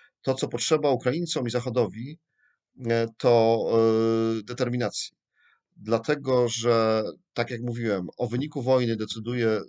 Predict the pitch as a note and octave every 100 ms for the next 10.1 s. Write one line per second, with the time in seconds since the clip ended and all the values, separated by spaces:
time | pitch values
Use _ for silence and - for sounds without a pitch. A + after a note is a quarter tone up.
0 | - B2 A#2 A2 B2+ B2+ A#2 A2+ A#2 A2
1 | F#2 F2+ - _ _ _ _ _ _ A2+
2 | A2 G#2+ G2+ G#2 C#3+ A#2 C#3+ C#3+ C#3+ -
3 | B2 B2+ B2 A#2 A2+ A2+ - A2 - A2
4 | G#2 G2+ G#2 G2 G#2 F#2+ - G#2+ G2 F#2+
5 | G2 D2+ - _ _ _ _ _ _ _
6 | _ _ _ _ _ C3+ C3 C#3 D#3+ E3+
7 | D3+ B2+ - C3 - C3+ C#3 C#3+ - A#2+
8 | A#2 A#2+ A#2+ A#2+ B2 - A#2 B2 A#2 A#2
9 | A2 B2+ A2+ G#2+ A2 G#2+ A2 G#2 - G2+
10 | G#2+